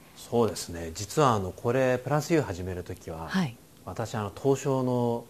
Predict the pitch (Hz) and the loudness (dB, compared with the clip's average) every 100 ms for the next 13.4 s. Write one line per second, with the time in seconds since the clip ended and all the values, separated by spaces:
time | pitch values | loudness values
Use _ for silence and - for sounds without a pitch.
0 | - - 104 120 147 147 135 135 123 123 | -14 -10 0 4 4 4 0 -2 0 0
1 | 120 123 113 107 - - - - - - | 0 -2 -2 -2 -8 -20 -20 -20 -20 -8
2 | 104 104 - 80 73 - - - - - | -6 -6 -6 -10 -10 -14 -14 -16 -4 6
3 | 220 262 147 123 135 147 - 160 117 127 | 12 12 12 6 2 2 2 2 4 2
4 | 147 98 - - 120 123 120 127 - 87 | 2 -2 -4 -4 0 0 -2 -4 -6 -8
5 | 95 87 71 - 95 92 101 90 90 87 | -4 -4 -8 -12 -10 -8 -6 -8 -8 -10
6 | - 87 82 85 76 65 - - - - | -10 -12 -12 -14 -14 -16 -20 -20 -20 -16
7 | 98 113 92 76 - - 67 - - - | -12 -8 -8 -10 -14 -16 -20 -20 -20 -20
8 | - - - - 151 113 101 82 92 120 | -14 -12 -8 -2 0 0 -2 -6 -10 -8
9 | 139 131 107 98 85 - - - - - | -8 -8 -6 -8 -8 -14 -20 -20 -20 -20
10 | - 110 - 120 117 113 113 107 110 104 | -12 -8 -4 -2 0 -2 0 0 0 -2
11 | - 107 95 95 76 87 78 76 82 - | -4 -8 -6 -8 -8 -10 -10 -12 -16 -16
12 | 90 90 90 95 95 92 98 92 92 92 | -14 -14 -10 -10 -10 -12 -10 -8 -6 -8
13 | 87 87 - | -10 -14 -18